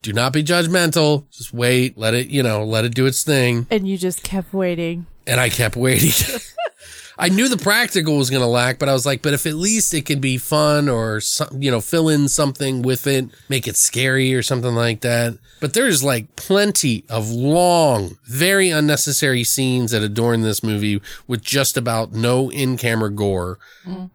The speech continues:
Speaker 1: No insane kills with Instrument of Hanukkah. Well, sort of. In the very beginning, he spins a dreidel and, and it decides the fate of one of his victims. And I'm like, "Oh, okay. I can get on board with that." A sort of, you know, no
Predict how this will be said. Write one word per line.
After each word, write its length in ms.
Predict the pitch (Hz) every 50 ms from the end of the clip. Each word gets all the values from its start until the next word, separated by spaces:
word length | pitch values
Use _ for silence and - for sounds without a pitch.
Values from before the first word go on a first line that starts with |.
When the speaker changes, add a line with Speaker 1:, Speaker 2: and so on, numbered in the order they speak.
| _ _
Speaker 1:
No 280 | - 123 135 151 156 160
insane 460 | 170 165 156 - - 170 165 160 156
kills 400 | - - 170 160 160 160 156 139
with 140 | 160 156 147
Instrument 420 | 156 151 - - - 151 151 151
of 160 | 151 147 135 -
Hanukkah. 680 | 156 151 151 156 160 151 - 160 151 147 147 151 151 - - - - - -
Well, 120 | - 135
sort 340 | - - - 175 165 131 117
of. 240 | 117 113 120 117 123
In 120 | 127 127
the 60 | 127
very 220 | 123 131 160 160 151
beginning, 500 | 143 135 123 127 143 139 139 131 123 120
he 380 | 120 127 107 135 - 139 131
spins 420 | 123 - - - 156 147 135 127 123
a 60 | 117
dreidel 680 | 113 110 - 127 131 135 135 131 123 110 107 104 104
and, 260 | 104 104 107 107 101 98
and 120 | 98 117 110
it 140 | 110 104
decides 540 | 107 113 104 - - 131 123 123 117 104 -
the 80 | - 107
fate 320 | - - 123 117 117 107
of 160 | 107 95 95
one 140 | 107 110 107
of 60 | 104
his 140 | 98 95 90
victims. 640 | 98 101 110 101 - - 98 90 - - - - - - _ - _ _ _
And 100 | - 131
I'm 120 | 135 151 156
like, 200 | 139 127 117 - 147
"Oh, 400 | - 294 311 247 165 165 233 294
okay. 500 | - - 147 127 120 127 165 196 208 - - - - -
I 180 | - 165 202 233
can 200 | 285 302 285 240
get 220 | 180 185 175 156
on 200 | 139 131 131 123
board 340 | 117 123 120 120 120 113 113
with 180 | 113 104 98
that." 400 | - 117 110 110 120 143 170 156
A 100 | 151 156 127
sort 280 | - - 190 185 175
of, 240 | 165 156 143 135 131 123 160
you 100 | 185 208 190
know, 100 | 143 127
no 500 | 131 147 160 165 165 165 160 165 160